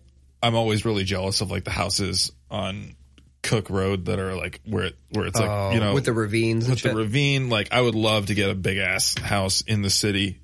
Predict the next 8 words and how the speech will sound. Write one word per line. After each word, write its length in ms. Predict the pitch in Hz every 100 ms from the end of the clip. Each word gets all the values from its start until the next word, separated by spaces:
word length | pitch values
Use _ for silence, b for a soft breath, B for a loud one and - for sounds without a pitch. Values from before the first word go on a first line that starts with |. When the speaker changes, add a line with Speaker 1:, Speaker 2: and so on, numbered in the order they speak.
| 113
Speaker 1:
in 160 | 110
the 80 | 98
woods. 420 | 95 95 95 - - - -
So 380 | - - - 85
sweet. 400 | - - - - B B B B B -
Um, 400 | 113 92 90 - - - -
but, 380 | 107 120 107 131
uh, 460 | 110 95 92 95